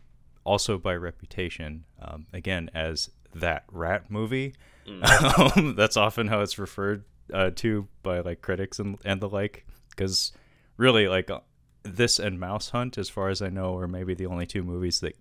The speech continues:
Speaker 1: that can fit that description.
Speaker 2: The, um, oh, there's a movie with, uh, Andy Serkis. It's a U K film.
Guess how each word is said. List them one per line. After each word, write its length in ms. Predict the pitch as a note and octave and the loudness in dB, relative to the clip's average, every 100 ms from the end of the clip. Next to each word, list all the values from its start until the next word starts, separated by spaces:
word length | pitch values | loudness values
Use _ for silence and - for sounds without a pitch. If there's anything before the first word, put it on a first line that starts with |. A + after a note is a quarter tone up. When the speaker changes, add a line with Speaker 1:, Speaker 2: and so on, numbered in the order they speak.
| - | -10
Speaker 1:
that 220 | F2 - | -8 -6
can 100 | - | -8
fit 360 | F#2 - F2 - | -10 -6 -6 -2
that 200 | F2+ - | -4 -4
description. 600 | E2+ - E2+ - G#2+ A2+ - - - - - - - - - - - | -8 -6 -8 -6 -8 -8 -12 -20 -20 -20 -20 -20 -20 -20 -20 -20 -4
Speaker 2:
The, 380 | G#2+ G#2+ G#2 G2+ | 0 0 -2 -6
um, 220 | F#2+ F#2 - - - _ _ - _ - - - - - | -10 -18 -20 -20 -20 _ _ -20 _ -20 -20 -20 -20 -20
oh, 600 | - F2+ F#2+ F#2+ F#2+ F#2+ - | -18 -14 -12 -10 -10 -10 -14
there's 180 | - G2 | -12 -10
a 40 | G2+ | -8
movie 300 | A#2+ B2+ A#2 | -6 -6 -4
with, 380 | G#2+ G#2 - | -4 -4 -4
uh, 580 | F#2+ F#2 F2+ E2+ E2+ D#2+ - _ _ - - - - - - - - - - - | -2 0 0 -2 -2 -4 -8 _ _ -20 -20 -20 -20 -20 -20 -20 -20 -20 -16 -6
Andy 240 | G#2 A2+ | -4 -2
Serkis. 800 | G2 G2+ F#2+ - D2+ - - - - - | -4 -4 -6 -6 -10 -10 -12 -14 -20 -20
It's 160 | - - | -14 -8
a 80 | F2 | -6
U 200 | F#2 G2 | -6 -8
K 220 | - F2 | -4 -4
film. 520 | E2 E2 D2+ D2+ D2+ | -4 -6 -4 -6 -8